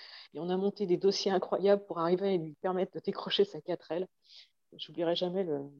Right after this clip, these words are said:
le jour où elle est venue me sur-, voir sur le parking de son entreprise en me disant, « Oh, ça y est, je l'ai, je l'ai, je vous emmène faire un tour. » <laughs> Donc, on a fait un tour de quatre L sur le parking de son entreprise, mais, mais voilà, enfin,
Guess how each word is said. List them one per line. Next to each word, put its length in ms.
le 120
jour 220
où 100
elle 100
est 40
venue 280
me 80
sur-, 220
voir 180
sur 160
le 100
parking 320
de 60
son 180
entreprise 400
en 60
me 60
disant, « 140
Oh, 100
ça 80
y 60
est, 180
je 80
l'ai, 280
je 40
l'ai, 80
je 140
vous 100
emmène 160
faire 180
un 80
tour. » 460
<laughs> 100
Donc, 140
on 80
a 80
fait 140
un 80
tour 160
de 80
quatre 300
L 100
sur 180
le 120
parking 320
de 80
son 180
entreprise, 500
mais, 160
mais 80
voilà, 200
enfin, 260